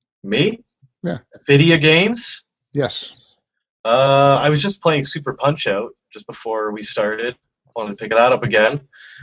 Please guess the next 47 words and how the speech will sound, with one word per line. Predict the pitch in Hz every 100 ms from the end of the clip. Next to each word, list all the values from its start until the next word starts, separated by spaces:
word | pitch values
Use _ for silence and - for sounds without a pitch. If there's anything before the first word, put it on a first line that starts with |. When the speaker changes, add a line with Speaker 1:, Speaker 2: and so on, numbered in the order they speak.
| - _ _ _ _ _ _
Speaker 1:
Fr-, | 180
a | 147 139
friend | 135 170 165
of | 147
mine | 135 127
posted | 143 143 139 127
on | 117
Twitter | - 151 143 131
there | 127 123
that | 117 113
they | 120
got, | 123
like, | 117 117
a |
high | 127 131
score | 123 - 139
in | 123
the | 113
game, | 147 165 143 120 110
uh, | 110 101 95 _ _ -
on, | 117 117
like, | 117 -
Twin | 151 131
Galaxies, | 131 143 139 139 117 104 -
so | 113
I | 117
think | 127 117
I'm | 110
gonna | 113 107
have | 110 110
to | -
try | - 107
to | 98
take | 113 104
that | - 98 95
spot | - 117 117
away. | 104 98 98 _ _ _ - _ -
Speaker 2:
Hmm. | 113 _ _ _ _ _ _ _ -
Speaker 1:
Gonna | 98
make | 101 98
that | 101 107
run. | 113 113
It's | 107 - -
a |
couple | - 120 110 101 98
records | 123 120 120 113 -
there. | 113 104 101